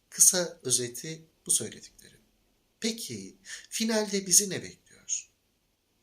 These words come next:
Her ne kadar istemese de Kemal Bey'e rağmen adım atmasa da küresel denklemde ve içeride önemli bir noktada bulunan Mansur Yavaş isminin önümüzdeki günlerde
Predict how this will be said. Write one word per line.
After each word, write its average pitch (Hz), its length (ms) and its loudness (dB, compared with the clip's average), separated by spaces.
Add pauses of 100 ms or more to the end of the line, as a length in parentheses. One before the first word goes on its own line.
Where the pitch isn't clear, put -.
(240)
Her 254 240 4
ne 190 80 -4
kadar 127 260 -6
istemese 127 580 0
de 160 240 -6 (200)
Kemal 214 360 0
Bey'e 139 240 0
rağmen 147 560 -4
adım 151 260 -4
atmasa - 500 -6
da - 100 -20 (380)
küresel 165 500 8
denklemde 127 880 -2
ve 147 260 -2
içeride 117 600 -2 (320)
önemli 143 500 -4
bir 170 220 2
noktada 139 440 -4
bulunan 131 420 -4
Mansur 131 400 -2
Yavaş 139 320 -2
isminin 147 520 2
önümüzdeki 120 560 -4
günlerde 143 600 -2